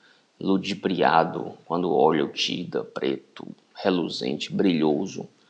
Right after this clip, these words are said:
novão, com teto lá na concessionária, e a gente de vez em quando faz umas bobagens dessa, e nem sempre dá pra voltar atrás, o meu ainda deu. Então, é, a ideia é essa. Vamos falar agora um pouquinho sobre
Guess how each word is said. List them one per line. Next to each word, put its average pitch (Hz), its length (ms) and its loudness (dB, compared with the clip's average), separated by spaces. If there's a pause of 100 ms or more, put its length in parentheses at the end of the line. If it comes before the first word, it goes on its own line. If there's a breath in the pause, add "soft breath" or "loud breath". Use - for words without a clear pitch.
(580 soft breath)
novão, 92 800 4
com 90 100 -6
teto - 580 -2
lá - 140 2
na - 140 -4
concessionária, 110 840 2
e 117 160 4
a 107 60 2
gente 104 340 0
de 110 140 -2
vez 101 180 2
em 95 120 -2
quando 98 340 -6
faz 101 240 -4
umas 101 200 -2
bobagens - 720 2
dessa, - 360 -4
e 107 40 0
nem 139 140 4
sempre 113 360 -4
dá 110 100 -2
pra 107 100 -4
voltar 107 360 -2
atrás, 101 400 -6
o 107 40 -16
meu 104 160 -10
ainda 110 160 -10
deu. - 200 -14 (1200 soft breath)
Então, 98 580 2
é, 101 280 -2
a 95 180 0
ideia 95 320 6
é - 40 4
essa. - 240 -6
Vamos 113 260 2
falar 104 260 6
agora 107 220 2
um 117 60 -2
pouquinho 120 540 0
sobre 123 680 2